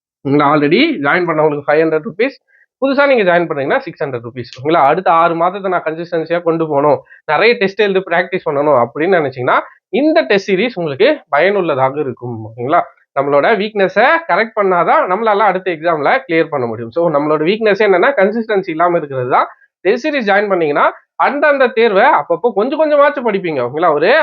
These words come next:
ஹண்ட்ரட் பர்சன்டேஜ் சிலபஸ்ல at least ஒரு எயிட்டி பர்சன்டேஜ் படிச்சீங்கன்னா கூட, நோட்டிஃபிகேஷன் வரப்போ நீங்க வெறும் ரிவிஷன் பண்ற மாதிரி தான் இருக்கும். So உங்களுக்கு எக்ஸாம் டைம்ல ரொம்ப ஈஸியா இருக்கும்,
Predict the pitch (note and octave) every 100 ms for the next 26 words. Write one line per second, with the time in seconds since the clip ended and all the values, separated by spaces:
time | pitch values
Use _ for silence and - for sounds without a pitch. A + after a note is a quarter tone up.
0 | F#3 E3 F#3+ F#3 F#3+ G3 B3 A3 G#3 G3+
1 | E3+ G3+ G3 G#3+ B3+ A3+ F#3 A#3+ B3 A3
2 | G#3 A#3+ G#3 F#3 F#3+ E3 C#3+ C3 E3+ D#4
3 | - _ _ F#3+ D4+ D#4 B3 A3 G3 F3
4 | E3+ B3 F#3+ D#3+ B3 A3 B3 C4+ A#3+ G3+
5 | F3 D#3 D3+ F3+ E3+ D#3 D4+ - _ -
6 | F3 E3 E3+ A#3 E3+ F3+ C#4+ B3+ G3+ F3+
7 | G#3 D#3+ A3 A3+ F#3+ F#3+ F3 C#3 A3